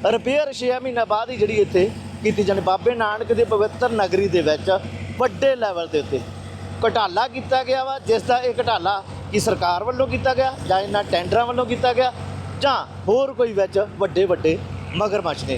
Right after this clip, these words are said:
ਇਹ ਜਾਂਚ ਤੋਂ ਬਾਅਦ ਹੀ ਪਤਾ ਲੱਗੇਗਾ। ਤੇ ਸੁਲਤਾਨਪੁਰ ਲੋਧੀ ਦੇ ਵਿੱਚ ਡਬਲ ਰੋਡ ਤਾਂ ਬਣਾਇਆ ਗਿਆ, ਪਰ ਇਹ ਆ ਕਿ ਛੇ ਮਹੀਨੇ ਦੇ ਵਿੱਚ ਵਿੱਚ ਜਿਹੜਾ ਦੁਬਾਰਾ ਟੁੱਟ ਗਿਆ, ਤੇ ਉਸ ਤੋਂ ਬਾਅਦ ਹੁਣ ਤੁਹਾਡੇ ਸਾਹਮਣੇ ਕੋਈ ਵੀ ਆਪਣੀ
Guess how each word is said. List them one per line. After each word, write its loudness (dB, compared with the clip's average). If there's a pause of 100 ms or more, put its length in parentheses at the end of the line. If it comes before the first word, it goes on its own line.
ਇਹ 2
ਜਾਂਚ 0
ਤੋਂ 2
ਬਾਅਦ 0
ਹੀ 0
ਪਤਾ 0
ਲੱਗੇਗਾ। 2 (320)
ਤੇ 4
ਸੁਲਤਾਨਪੁਰ 0
ਲੋਧੀ 2
ਦੇ 4
ਵਿੱਚ 0
ਡਬਲ 2
ਰੋਡ 2
ਤਾਂ 0
ਬਣਾਇਆ 0
ਗਿਆ, 4 (400)
ਪਰ 4
ਇਹ 0
ਆ -2
ਕਿ -8
ਛੇ 2
ਮਹੀਨੇ -4
ਦੇ 0
ਵਿੱਚ 0
ਵਿੱਚ 2
ਜਿਹੜਾ 2 (380)
ਦੁਬਾਰਾ 2
ਟੁੱਟ -2
ਗਿਆ, 2
ਤੇ 0
ਉਸ 0
ਤੋਂ 0
ਬਾਅਦ 0
ਹੁਣ -2 (380)
ਤੁਹਾਡੇ 0
ਸਾਹਮਣੇ -2
ਕੋਈ 0
ਵੀ -4 (640)
ਆਪਣੀ -2